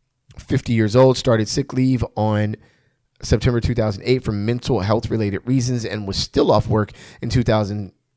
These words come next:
thirteen, having been diagnosed with stage four leukemia when he raised the grievance that said he had not received a salary increase or pay vacation, or vacation pay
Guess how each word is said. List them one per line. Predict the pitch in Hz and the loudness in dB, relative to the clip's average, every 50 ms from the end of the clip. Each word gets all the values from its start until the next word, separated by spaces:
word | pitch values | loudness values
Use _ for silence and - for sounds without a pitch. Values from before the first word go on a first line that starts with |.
| _ _ - | _ _ -4
thirteen, | - 120 113 - - 101 95 98 110 151 - - - - - _ _ _ _ | -2 -2 -2 -2 -4 -4 -2 -2 -4 -4 -6 -10 -18 -20 -20 _ _ _ _
having | - 123 117 117 120 117 | 2 2 2 4 2 2
been | 107 117 107 107 101 | 0 0 0 0 0
diagnosed | 98 95 98 95 92 98 95 98 - - - | 0 0 0 0 -2 -4 -4 -4 -2 -4 -4
with | 110 | -6
stage | - - - 92 92 98 - | -6 -6 -6 -6 -6 -6 -6
four | - - 101 98 | -6 -4 -4 -4
leukemia | 92 92 - 156 160 151 127 107 104 107 101 | -4 -4 -2 0 0 2 2 2 2 2 0
when | 101 104 101 | -2 -4 -6
he | 104 110 113 | -6 -6 -4
raised | 107 110 110 110 110 - | -4 -2 -4 -4 -4 -8
the | 98 | -6
grievance | 95 120 120 135 139 117 110 101 90 - - - - - - _ - | -4 0 0 2 2 0 0 -4 -6 -8 -12 -14 -18 -20 -20 _ -14
that | - 107 | -12 -10
said | - - - 147 139 123 113 110 107 - - - - - | -8 -4 0 2 2 2 2 0 -2 -6 -10 -14 -8 -2
he | - 180 | 2 2
had | 175 156 | 2 2
not | 151 139 | 2 0
received | 131 127 - 139 139 123 | -2 -2 -2 -2 -2 -2
a | 117 110 | -2 0
salary | - 123 120 120 113 107 98 98 | 0 2 2 2 2 0 0 -2
increase | 95 95 - 98 104 - - | -4 -4 -4 -4 -4 -4 -4
or | 104 | -4
pay | - 117 107 | -2 -2 -2
vacation, | 104 95 92 95 - 92 85 85 - - 90 92 101 - _ _ _ _ _ _ - | 0 -2 -4 -6 -6 -8 -8 -6 -8 -8 -8 -8 -10 -12 _ _ _ _ _ _ 0
or | 113 110 98 | 0 0 0
vacation | 92 107 107 101 131 127 - - 101 | 0 -4 -2 -2 -2 -2 -2 -2 -2
pay | 117 101 90 87 87 | 0 0 -2 -4 -6